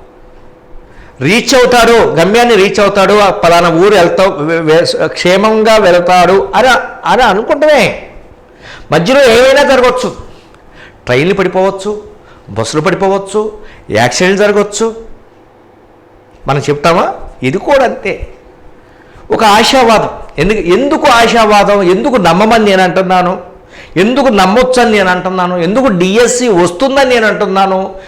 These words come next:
వివిధ సోర్సెస్ ద్వారా డిఎస్సి రావచ్చని మీకు నేను భరోసా ఇస్తున్నాను అంటే కారణం నెంబర్ వన్, మెయిన్గా ఎలక్షన్ సీజన్. ఎలక్షన్ సీజన్ నేను already మీకు చెప్పాను,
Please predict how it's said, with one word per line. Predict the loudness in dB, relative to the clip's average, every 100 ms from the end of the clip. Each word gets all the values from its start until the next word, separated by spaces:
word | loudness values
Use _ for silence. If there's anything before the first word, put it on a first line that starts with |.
| -20 -14 -4
వివిధ | -2 0 0 2
సోర్సెస్ | 2 2 2 0 2 0 0
ద్వారా | 0 2
డిఎస్సి | 2 2 0 0
రావచ్చని | 0 2 4 2 2 2
మీకు | 2 0
నేను | 0 0
భరోసా | 0 0 2 0 0 -4
ఇస్తున్నాను | -6 -10 -8 -6 -6 -10 -16 -18 -12
అంటే | -8 -4 -4 -6 -16 -12 -8 -8 -8 -18 -20 -20 -14 -6
కారణం | -6 -6 -14 -18 -20 -18 -20 -20 -20 -16
నెంబర్ | -8 -6 -6
వన్, | -8 -12 -14 -14 -14 -20 -20 -20 -20 -12
మెయిన్గా | -6 -4 -2 -2 -2 -4 -10 -16 -16 -18 -16
ఎలక్షన్ | -10 -8 -6 -8 -10
సీజన్. | -10 -12 -16 -20 -20 -20 -20 -20 -20 -20 -20 -20 -20 -20 -20 -10 -6
ఎలక్షన్ | -4 -6 -14
సీజన్ | -14 -14 -12 -12 -14 -18 -20 -20 -20 -20 _ -20 -20 -20 -20 _ -20 _ -4
నేను | 0
already | 2 2 2 0
మీకు | -2 -4
చెప్పాను, | -6 -10